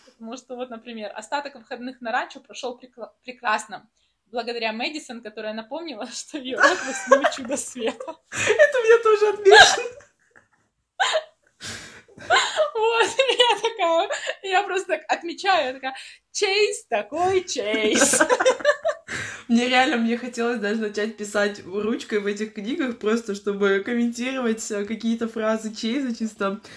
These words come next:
Speaker 2: Ну да, это он, бывает.
Speaker 1: Кстати, знаешь, что мне еще тоже супер понравилось? Мне понравилось то, что Мэдди дизайнер по свадебным платьям.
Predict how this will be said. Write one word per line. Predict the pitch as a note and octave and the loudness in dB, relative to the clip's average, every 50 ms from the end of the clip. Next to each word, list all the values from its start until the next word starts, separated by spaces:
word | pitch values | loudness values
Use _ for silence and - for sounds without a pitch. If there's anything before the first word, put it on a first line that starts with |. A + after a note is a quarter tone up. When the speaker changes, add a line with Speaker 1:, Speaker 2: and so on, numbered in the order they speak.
| - - - - - | -20 -20 -16 -6 0
Speaker 2:
Ну | A3+ A#3 G#4+ C5 - B3 | 2 2 2 2 0 0
да, | G#3+ A3 B3+ D4 - - | 2 4 4 4 2 2
это | G#3 B3+ C4+ - G3+ - | 0 -2 -2 -2 -4 -4
он, | - E3+ F3+ G3 G3 G#3 G3+ E3+ | -4 -2 0 0 0 0 -2 -6
бывает. | E3 A#3 C#4 B3+ G#3 F#3+ F#3+ F3+ G3 F#3+ F#3+ F#3+ - - _ _ _ _ _ _ _ _ _ _ _ D5+ B4+ - D5+ D5+ - _ _ - - _ _ _ _ _ _ _ - A4 B4+ - - - _ _ _ _ _ _ _ _ _ _ | -6 -6 -4 -2 0 0 2 2 0 -2 -4 -6 -10 -20 _ _ _ _ _ _ _ _ _ _ _ -18 -18 -18 -18 -20 -20 _ _ -20 -20 _ _ _ _ _ _ _ -20 -20 -20 -20 -20 -20 _ _ _ _ _ _ _ _ _ _
Speaker 1:
Кстати, | _ - D4 E4+ E4 A#3+ | _ -4 -4 -4 -4 -6
знаешь, | A3+ D4 F4+ A#4 | -8 -8 -6 -8
что | - - D#4+ | -8 -8 -10
мне | C4+ C4 | -10 -8
еще | C#4+ - C#4 | -8 -10 -12
тоже | - C#4 C#4+ C4+ A3+ - _ _ _ | -12 -12 -12 -12 -12 -16 _ _ _
супер | - - - B3 A#3+ A3+ | -20 -20 -18 -16 -16 -12
понравилось? | A3+ A3+ A3 B3 F4 G4 F#4 - - | -10 -8 -4 -2 -2 -2 -2 -4 -6
Мне | B3 B3+ C#4 | -10 -12 -10
понравилось | - C4 A#3+ B3+ C#4+ F4 F4+ F4 - | -8 -8 -4 -2 -2 -2 -2 -4 -8
то, | C4+ | -14
что | B3+ - - G#3+ | -14 -14 -14 -14
Мэдди | A3 A3+ C4 F4 E4 C#4+ A3+ | -12 -10 -10 -10 -10 -12 -16
дизайнер | F#3+ G#3+ A3 G#3+ G#3+ A3+ C4 C#4 B3+ B3 | -20 -16 -10 -6 -4 -4 -4 -4 -8 -12
по | - - A3+ | -12 -16 -16
свадебным | - - A3 G#3+ G#3+ G#3+ G#3+ A3 G#3+ A3 A3 | -10 -6 -4 -4 -4 -6 -10 -14 -14 -12 -10
платьям. | A3 G#3 G3 G#3 G3+ - - F#3 G3 G#3+ | -8 -6 -6 -6 -8 -12 -20 -20 -20 -20